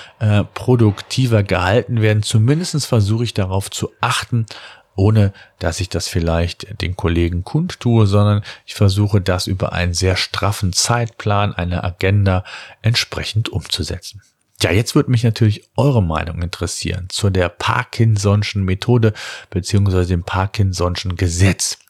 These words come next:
Was haltet ihr davon? Habt ihr, ähm, oder seid ihr da schon mal mit diesem Thema konfrontiert worden? Wenn ja, schreibt mir gerne eine E-Mail an podcast at digitales unternehmertum punkt de oder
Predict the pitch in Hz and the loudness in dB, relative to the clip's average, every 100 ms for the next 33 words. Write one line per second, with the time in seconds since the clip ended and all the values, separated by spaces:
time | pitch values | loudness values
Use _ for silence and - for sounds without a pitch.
0 | 95 113 - 120 113 107 104 - 151 147 | -4 -2 0 2 2 2 0 0 2 2
1 | 131 135 131 - - - - 208 202 - | 2 0 0 -4 -12 -16 -6 -2 -2 0
2 | 143 139 135 - - _ 113 107 104 110 | 2 2 0 -8 -20 _ 0 2 2 2
3 | 95 90 98 - 147 131 - 135 120 107 | 2 2 0 2 2 0 -2 -2 0 0
4 | 104 120 107 101 117 113 104 101 - 104 | 0 0 0 0 2 4 4 2 2 0
5 | - 92 90 - 175 165 123 123 127 120 | 0 -4 -4 -2 -2 0 2 4 4 2
6 | 92 87 90 92 104 110 - - - - | 0 -2 0 2 2 2 -2 -12 -14 -10
7 | - 85 98 - 101 92 90 92 110 104 | -4 0 0 0 0 0 0 2 2 2
8 | 92 90 101 135 117 95 90 92 135 - | 0 -2 0 2 2 0 -2 -4 -4 -4
9 | - 113 110 107 - 92 - - 113 104 | -2 2 2 0 -2 -4 -4 -10 -8 -2
10 | 104 95 95 95 92 90 - 92 90 87 | 0 2 0 -2 -2 -4 -4 -4 -2 0
11 | 92 90 95 87 87 82 - - 120 127 | 0 -2 -2 -4 -6 -6 -4 -2 0 0
12 | 127 - - - _ 113 127 139 127 123 | -2 -8 -20 -20 _ 2 4 4 4 2